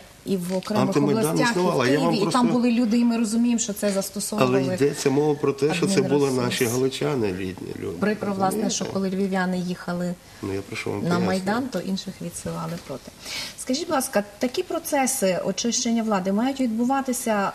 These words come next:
Speaker 1: знизу, з кожного міста, з кожної, не знаю, районної ради, міської ради? Чи все-таки, м, треба починати згори, почистивши Кабінет
Speaker 2: Ну, звичайно, що
Speaker 1: Міністрів,
Speaker 2: згори.
Speaker 1: Верховну
Speaker 2: Коли
Speaker 1: Раду, де не мало би бути вже представників, скажімо,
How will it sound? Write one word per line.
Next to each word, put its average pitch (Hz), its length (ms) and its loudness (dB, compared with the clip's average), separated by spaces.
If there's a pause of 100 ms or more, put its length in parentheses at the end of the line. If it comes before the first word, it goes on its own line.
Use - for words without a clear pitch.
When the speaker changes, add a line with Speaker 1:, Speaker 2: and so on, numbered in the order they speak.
(120)
Speaker 1:
знизу, 208 640 0 (300)
з - 40 -8
кожного 233 360 2
міста, 220 400 0
з - 80 -4
кожної, 202 500 2
не 190 120 0
знаю, 180 320 -2
районної 196 540 0
ради, 180 360 -2 (640)
міської 180 440 0
ради? 170 280 -2
Чи 208 160 -4
все-таки, 254 440 -2
м, 240 160 2 (500)
треба 202 220 -4
починати 190 540 -6
згори, 185 320 -4 (100)
почистивши - 560 -10
Кабінет 190 280 -4
Speaker 2:
Ну, 208 60 0
звичайно, 143 360 0
що 135 120 -4
Speaker 1:
Міністрів, 92 220 -4
Speaker 2:
згори. 87 160 0
Speaker 1:
Верховну 131 380 0
Speaker 2:
Коли 190 140 -2
Speaker 1:
Раду, 175 380 -4
де 185 140 2
не 190 120 0
мало 170 280 -2
би 165 160 -4
бути 175 260 -6
вже 170 160 -8
представників, 165 760 -10
скажімо, 160 500 -8